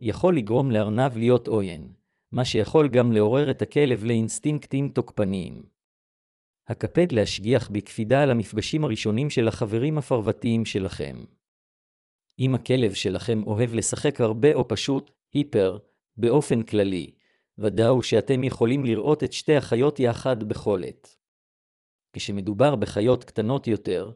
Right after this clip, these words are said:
הרבה כלבים משחקים, חתול ועכבר, או במילים אחרות, להציק, לארנב ולהכניס אותו לסטרס מיותר.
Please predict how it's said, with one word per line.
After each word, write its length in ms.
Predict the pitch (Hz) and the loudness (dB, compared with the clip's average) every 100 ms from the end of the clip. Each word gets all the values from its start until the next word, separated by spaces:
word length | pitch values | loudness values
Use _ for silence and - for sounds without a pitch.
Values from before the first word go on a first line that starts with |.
| _ _ _ - | _ _ _ -4
הרבה 280 | 117 139 | 2 4
כלבים 440 | 170 123 107 135 135 | 4 2 2 2 2
משחקים, 640 | - - - 151 151 151 - _ _ | 0 -4 -4 -2 -2 -4 -10 _ _
חתול 400 | - 113 - 156 117 | -8 -4 0 2 4
ועכבר, 560 | 110 - 101 101 92 - _ - | 2 2 -2 -2 -2 -12 _ -4
או 60 | 117 | 0
במילים 420 | 113 113 135 131 | 2 2 0 -2
אחרות, 540 | - 98 95 85 - _ _ _ _ | -4 -4 -2 -4 -8 _ _ _ _
להציק, 600 | 98 92 - 123 147 - _ _ _ - | -4 -4 -2 -4 -4 -8 _ _ _ 0
לארנב 580 | 127 131 127 143 120 123 | 2 4 2 0 -2 0
ולהכניס 520 | - - 135 156 - | 0 0 -2 -2 -2
אותו 220 | - 135 | 0 2
לסטרס 600 | 123 - - 139 139 - | 0 -2 -2 0 0 -2
מיותר. 580 | 110 104 - 85 65 | -2 -2 -2 -4 -4